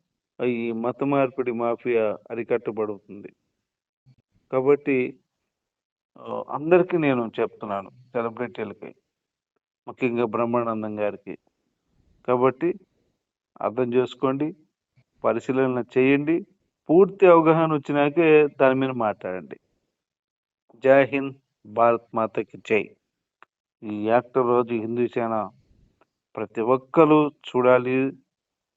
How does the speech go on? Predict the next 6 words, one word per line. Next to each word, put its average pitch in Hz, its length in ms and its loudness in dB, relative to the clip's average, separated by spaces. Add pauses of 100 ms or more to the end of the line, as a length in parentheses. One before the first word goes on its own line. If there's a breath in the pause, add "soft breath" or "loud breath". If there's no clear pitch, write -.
(300)
లైక్ 123 460 0
చేయాలి, 127 600 4 (440)
షేర్ 117 280 -2
చేయాలి, 113 500 -2 (720)
సపోర్ట్ 110 480 -2
చేయాలి. 95 300 -8